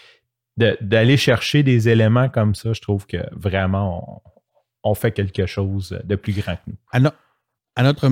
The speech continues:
Speaker 2: exact, voilà. Tu t'avais bien fini, j'aurais juste pas dû en reparler. De plus grand que nous. Non, mais c'est une notion importante. Je veux, c'est, on est, ça rend très modeste d'être exposé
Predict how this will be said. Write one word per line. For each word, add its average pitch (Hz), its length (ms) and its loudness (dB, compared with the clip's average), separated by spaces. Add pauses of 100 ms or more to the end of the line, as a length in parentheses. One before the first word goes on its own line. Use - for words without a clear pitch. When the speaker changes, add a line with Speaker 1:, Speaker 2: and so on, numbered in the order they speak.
(140)
Speaker 2:
exact, 123 480 0
voilà. 113 340 0 (180)
Tu - 220 -8
t'avais 113 300 0
bien 113 160 2
fini, 113 220 0
j'aurais 110 320 2
juste 104 300 -4
pas 107 120 0
dû 101 140 -4
en 98 40 -2
reparler. 92 480 -6 (380)
De 127 120 0
plus 131 240 2
grand 123 220 2
que - 100 -10
nous. 107 220 4 (400)
Non, 135 140 4
mais 139 100 4 (460)
c'est - 420 -4
une 127 120 6
notion 127 260 2
importante. 123 460 0
Je 113 60 0
veux, 110 180 0
c'est, 101 600 -2
on 101 140 -2
est, 101 340 -4
ça - 420 -4
rend 123 200 2
très - 240 0
modeste 113 560 -2 (120)
d'être 101 280 -2
exposé 104 880 -4